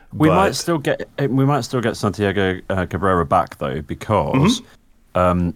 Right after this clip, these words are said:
Speaker 1: seems unlikely, but of course somewhere within the Borg's massive metal,
Speaker 2: Yeah.
Speaker 1: uh, there is La Sirena. Um,
Speaker 2: That's
Speaker 1: in
Speaker 2: true.
Speaker 1: fact, somewhere within their databases, they also have,
Speaker 2: The holograms.
Speaker 1: um, presumably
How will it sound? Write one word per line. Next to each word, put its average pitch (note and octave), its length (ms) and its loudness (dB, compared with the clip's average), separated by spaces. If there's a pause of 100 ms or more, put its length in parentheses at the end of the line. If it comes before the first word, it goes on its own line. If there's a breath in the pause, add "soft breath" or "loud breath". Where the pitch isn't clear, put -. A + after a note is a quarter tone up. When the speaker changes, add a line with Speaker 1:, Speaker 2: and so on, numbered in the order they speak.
Speaker 1:
seems G#2+ 320 -2
unlikely, F2 440 -2
but D2+ 120 -8
of E2 60 -8
course F#2+ 200 -2
somewhere E2+ 560 -2 (260)
within E2+ 520 -4 (120)
the E2 120 -10
Borg's E2+ 420 -4
massive E2+ 640 -6 (100)
metal, E2+ 480 -4 (320 soft breath)
Speaker 2:
Yeah. G#2+ 180 2
Speaker 1:
uh, F2 200 -2
there F2+ 180 0
is F2+ 280 -2
La F2+ 140 0
Sirena. F2 540 0 (640 soft breath)
Um, F2 360 2
Speaker 2:
That's G#2+ 160 2
Speaker 1:
in F#2 40 0
Speaker 2:
true. F4 140 2
Speaker 1:
fact, F2 140 0
somewhere F2 260 -2
within F2 420 0
their F2 300 0
databases, F2+ 720 -4
they F2+ 140 -2
also F2+ 260 -4
have, F2 320 -2
Speaker 2:
The G#2+ 60 -2
holograms. B2 500 2
Speaker 1:
um, D#2 140 -8
presumably F2 540 -2